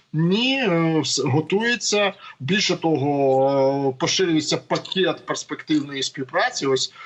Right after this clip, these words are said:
зараз, е, Наваль Груп, е, видала на гора, м, якісний достатньо надводний, м, дрон, який практично в заявці, в, е, в репрезентаційній,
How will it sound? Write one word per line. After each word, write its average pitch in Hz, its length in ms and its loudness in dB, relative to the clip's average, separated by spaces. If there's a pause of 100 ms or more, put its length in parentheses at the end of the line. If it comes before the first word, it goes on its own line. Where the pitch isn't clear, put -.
(180)
зараз, 147 520 0
е, 139 300 2 (540)
Наваль 156 480 0
Груп, 175 280 -4
е, - 120 -8 (640)
видала 143 680 0
на 143 160 -4
гора, 147 540 0 (360)
м, 139 280 -2
якісний 147 560 -2
достатньо 139 540 -2
надводний, 139 680 0
м, 131 420 0
дрон, 226 360 2
який 175 420 -4 (220)
практично 165 640 0
в 139 60 2
заявці, 156 640 0
в, 135 180 -4
е, 135 520 2
в 127 80 -2
репрезентаційній, 160 920 0